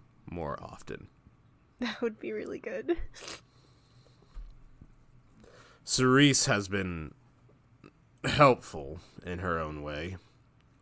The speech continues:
Speaker 1: I'm glad she found you.
Speaker 2: <laughs>
Speaker 1: I'm sup-, honestly surprised.
Speaker 2: She might not be the best to re-,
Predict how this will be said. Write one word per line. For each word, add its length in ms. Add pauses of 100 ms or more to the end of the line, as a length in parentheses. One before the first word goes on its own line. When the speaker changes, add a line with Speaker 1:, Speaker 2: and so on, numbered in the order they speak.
(640)
Speaker 1:
I'm 140
glad 280
she 180
found 360
you. 200 (100)
Speaker 2:
<laughs> 100
Speaker 1:
I'm 220 (320)
sup-, 260 (380)
honestly 480
surprised. 680 (1040)
Speaker 2:
She 640 (720)
might 220
not 180 (800)
be 100
the 140
best 320
to 120
re-, 160